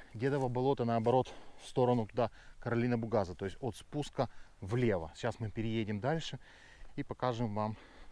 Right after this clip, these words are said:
ту сторону. Видите, с этой стороной, к сожалению, не получилось вас порадовать местами для отдыха и для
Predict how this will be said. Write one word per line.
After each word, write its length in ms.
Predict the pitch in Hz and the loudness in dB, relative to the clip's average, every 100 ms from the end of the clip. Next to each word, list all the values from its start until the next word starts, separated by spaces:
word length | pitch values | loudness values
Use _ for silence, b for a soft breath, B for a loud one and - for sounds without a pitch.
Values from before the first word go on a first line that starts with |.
| B | B
ту 140 | 120 113 | -4 -2
сторону. 520 | - 113 98 90 92 - B B B B - | 0 0 0 -2 -8 -14 B B B B -6
Видите, 220 | 117 - | -6 -4
с 80 | 110 | -2
этой 160 | 127 127 | -2 -2
стороной, 360 | - 117 131 | 2 4 4
к 60 | - | 2
сожалению, 480 | 120 107 127 123 113 B B B - - b b b b | 0 2 4 4 0 B B B -16 -20 b b b b
не 120 | 147 156 | -4 2
получилось 640 | 170 175 - 139 120 - B B B B | 4 2 4 4 4 -2 B B B B
вас 240 | 123 123 - | 2 2 2
порадовать 580 | 117 113 120 113 117 - b b b b b b | 2 4 4 0 -4 -12 b b b b b b
местами 420 | 131 - 131 127 | -2 4 4 4
для 180 | 110 123 | 4 4
отдыха 400 | 120 127 120 131 | 4 2 0 0
и 100 | 110 | -2
для 400 | 101 107 107 107 | -2 0 0 -2